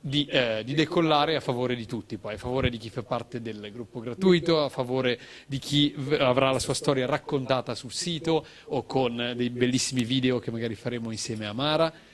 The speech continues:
eccetera. Eh, quindi fare, fare squadra a beneficio di tutti per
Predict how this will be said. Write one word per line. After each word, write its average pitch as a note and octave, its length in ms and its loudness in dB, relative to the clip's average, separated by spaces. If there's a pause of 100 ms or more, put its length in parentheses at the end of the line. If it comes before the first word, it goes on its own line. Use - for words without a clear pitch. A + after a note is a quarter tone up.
(180)
eccetera. A2+ 440 -4 (480)
Eh, A2+ 600 0
quindi C3 360 0
fare, D#3+ 600 2
fare E3+ 260 4
squadra F3+ 560 4
a E3+ 60 2
beneficio D#3 400 0
di E3 100 -4
tutti G3 400 -2
per B2+ 380 4